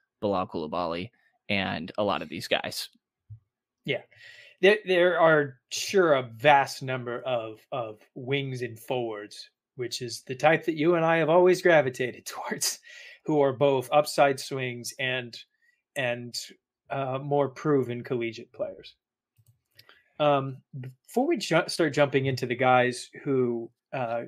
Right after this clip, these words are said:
Speaker 2: we have confirmed workouts for Sacramento, I do wanna talk about the idea of fit versus talent,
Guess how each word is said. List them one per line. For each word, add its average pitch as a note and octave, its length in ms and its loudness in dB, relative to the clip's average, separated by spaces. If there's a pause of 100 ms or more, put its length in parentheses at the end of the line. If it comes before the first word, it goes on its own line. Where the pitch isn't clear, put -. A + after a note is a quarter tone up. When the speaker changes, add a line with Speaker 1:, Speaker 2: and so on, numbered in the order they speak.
(440)
Speaker 2:
we C#3 180 0
have B2+ 200 2
confirmed B2 380 -6
workouts B2 440 -4
for - 140 -14
Sacramento, D3+ 500 -8
I E3 60 -4
do A#3+ 160 -6
wanna G3+ 180 0
talk - 460 0
about A2+ 400 -6 (640)
the B2+ 180 -4
idea C#3+ 520 4 (100)
of B2 360 -2 (360)
fit - 580 -2 (560)
versus C3 640 -2
talent, A2+ 340 -6